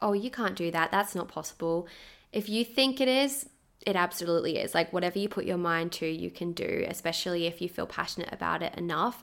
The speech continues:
it will come a lot easier to you. Then the next thing I have on my list <laughs> was finding out that I was gonna have my own show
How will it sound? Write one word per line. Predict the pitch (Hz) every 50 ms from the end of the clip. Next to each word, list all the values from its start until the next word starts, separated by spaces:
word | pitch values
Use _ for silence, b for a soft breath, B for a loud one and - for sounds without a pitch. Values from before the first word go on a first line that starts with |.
| -
it | - 175 - -
will | 170 170
come | 170 - - 165 160 156 160 165 B B B B B B -
a | -
lot | 170 165 170 165 - -
easier | - 160 175 175 - 214 220 226
to | 220 - - 240
you. | 247 262 277 330 370 370 - - - -
Then | 240 220 226 226
the | 220
next | 226 233 302 330 -
thing | - - 381 440 440 415 - -
I | 269 269
have | 254 - 247 226 220 220 220 220
on | - 202
my | 208 208 202
list | 202 202 226 - - - -
<laughs> | 247
was | 233 233 233 B B B B B B
finding | - - 247 233 254 339 370 381
out | 370 359 330 320 -
that | - 294 - -
I | 262
was | 254 254 254 254
gonna | - 254 247
have | - - 233 226 220 -
my | 208 208
own | 196 196 190
show | - - 190 185